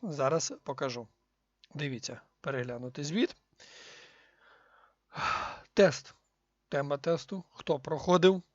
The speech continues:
коли проходив, скільки часу затратив, скільки задано запитань, скільки правильних відповідей, яка оцінка, да, майже відмінно.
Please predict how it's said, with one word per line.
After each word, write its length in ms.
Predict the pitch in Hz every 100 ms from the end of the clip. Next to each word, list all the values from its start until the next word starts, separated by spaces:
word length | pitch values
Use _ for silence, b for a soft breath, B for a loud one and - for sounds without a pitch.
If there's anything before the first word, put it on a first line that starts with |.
| _ _ _ _
коли 340 | 190 170 147
проходив, 680 | 135 151 - 170 165 180 -
скільки 480 | - - 170 151 175
часу 380 | - 165 - 175
затратив, 600 | 175 175 180 175 - 277
скільки 440 | - - 139 135 156
задано 380 | 170 170 175
запитань, 640 | 165 180 190 180 147 147 147
скільки 360 | - 151 139 170
правильних 580 | 160 156 165 180 180 151
відповідей, 460 | 143 - 156 156
яка 280 | 151 139 180
оцінка, 600 | 160 135 - 147 147 147
да, 140 | 151 185
майже 320 | 165 160 147
відмінно. 440 | 135 127 117 123